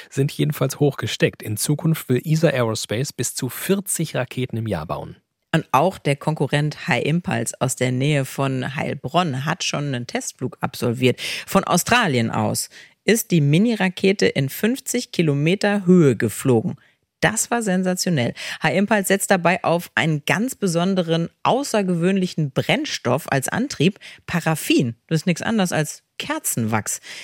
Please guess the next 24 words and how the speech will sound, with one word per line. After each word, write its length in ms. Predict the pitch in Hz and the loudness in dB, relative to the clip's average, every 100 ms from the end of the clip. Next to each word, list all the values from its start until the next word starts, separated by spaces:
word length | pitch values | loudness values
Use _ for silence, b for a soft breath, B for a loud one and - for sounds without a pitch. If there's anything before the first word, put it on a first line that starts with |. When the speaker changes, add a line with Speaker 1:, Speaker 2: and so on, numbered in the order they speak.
| B | B
Speaker 2:
Klar, 240 | - 202 - | -2 0 0
das 200 | 135 - | -2 -2
Wachs 320 | 156 - - | -2 -2 0
muss 320 | 185 254 - | 0 0 -4
demnächst 560 | 160 151 151 233 - - | -2 2 2 0 -2 0
die 60 | |
Rakete 440 | 165 160 - 196 170 | 0 0 2 2 2
dann 200 | 160 165 B B | 0 0 B B
noch 280 | 180 175 202 | 2 2 4
ein 140 | 220 190 | 2 2
bisschen 560 | 240 294 - 349 294 | 2 2 2 2 6
höher 300 | 233 220 147 | 8 8 6
kriegen, 420 | 139 - 175 254 - | 2 -2 -2 0 0
aber 120 | 175 | 2
für 160 | 160 180 | 2 2
den 160 | 139 - - | 0 -2 0
ersten 400 | 170 269 - 143 | 2 0 0 -2
Versuch 420 | - 120 165 240 | 0 0 0 0
waren 320 | 135 127 123 - B B | 0 0 -2 -8 B B
fünfzig 500 | - - 247 - - | -2 2 2 2 -2
Kilometer 560 | - 156 135 135 208 202 | 2 2 2 2 0 0
doch 180 | 170 - | -2 -4
sehr 380 | - 226 277 | -2 0 2
weit. 380 | 240 - 175 - | 0 0 -4 -10